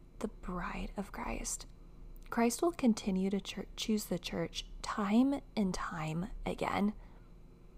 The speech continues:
Like, there will never be a time until the new heavens and the new earth <laughs> come that he will not stop choosing and pursuing and loving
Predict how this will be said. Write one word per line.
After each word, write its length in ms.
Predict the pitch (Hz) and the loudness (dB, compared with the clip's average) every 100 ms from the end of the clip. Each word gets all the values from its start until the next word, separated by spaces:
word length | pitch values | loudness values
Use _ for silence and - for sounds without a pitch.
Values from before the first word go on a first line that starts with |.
| - - | -4 4
Like, 160 | 220 | 10
there 180 | 254 294 | 12 12
will 160 | 302 294 | 10 10
never 460 | 214 202 190 214 | 12 12 10 8
be 160 | 202 196 | 8 4
a 80 | 175 | 2
time 640 | - - 202 185 180 185 - - - | -2 -4 0 0 2 0 -4 -10 4
until 360 | 214 - 220 202 | 6 6 6 6
the 100 | 190 | 6
new 180 | 202 254 | 6 6
heavens 420 | 247 208 185 180 | 4 4 4 4
and 80 | 170 | 0
the 100 | 170 | 2
new 180 | 190 233 | 4 6
earth 240 | 190 175 - | 4 0 0
<laughs> 0 | |
come 380 | 185 - 190 - - - - - | 0 4 2 0 -8 -10 -10 -6
that 100 | - | -4
he 200 | 185 220 | 0 2
will 180 | 208 202 | 6 8
not 420 | 202 180 180 - - - - | 8 6 0 -2 -8 -12 -10
stop 440 | - - - - - - - - | -4 0 2 0 -6 -16 -16 -8
choosing 920 | - - 196 196 190 - - 220 247 | -6 2 6 8 6 4 0 0 2
and 180 | 196 202 | 2 2
pursuing 880 | - 185 - - - 208 190 190 - | 0 0 0 -4 2 4 4 2 0
and 320 | 196 190 190 | 0 2 4
loving 560 | 185 180 190 180 202 | 4 6 4 4 2